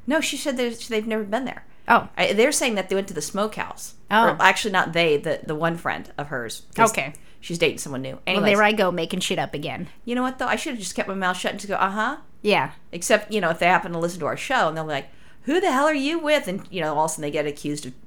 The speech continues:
Speaker 1: being a cheating whore, which wasn't
Speaker 2: Right.
Speaker 1: the case.
Speaker 2: Well, it's a good thing we don't have a fact checker for this show.
Speaker 1: Oh, God, thank God. I guess we would. You know, Lou knows a lot about us, so she can say, you know, "Eh, wrong."
Speaker 2: Yeah.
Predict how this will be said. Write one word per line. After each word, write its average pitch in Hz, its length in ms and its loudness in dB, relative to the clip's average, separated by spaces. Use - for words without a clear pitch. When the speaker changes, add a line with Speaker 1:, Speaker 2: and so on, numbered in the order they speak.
Speaker 1:
being 143 200 -4
a 131 40 -6
cheating 143 360 -8
whore, 143 240 -6
which 156 180 -6
wasn't 160 200 0
Speaker 2:
Right. - 80 -12
Speaker 1:
the 143 40 -12
case. - 420 -10
Speaker 2:
Well, 254 140 4
it's 233 120 0
a - 40 -10
good 240 160 4
thing 214 160 2
we 208 80 6
don't 190 160 4
have 170 120 -2
a 165 60 -4
fact 170 320 -4
checker - 360 -6
for - 160 -6
this 160 140 -6
show. 147 360 -4
Speaker 1:
Oh, 202 200 -6
God, 143 260 -2
thank 135 220 -6
God. 135 360 -2
I 185 120 2
guess 254 180 4
we 226 120 0
would. 180 380 4
You 170 120 -4
know, 151 160 0
Lou 170 260 0
knows 180 220 0
a 139 60 -2
lot 123 200 2
about 123 300 0
us, - 160 -4
so 139 100 -4
she 156 160 -6
can 151 140 -8
say, 135 200 -4
you 135 120 -6
know, 127 100 -8
"Eh, 151 220 -2
wrong." 147 440 -2
Speaker 2:
Yeah. 175 300 0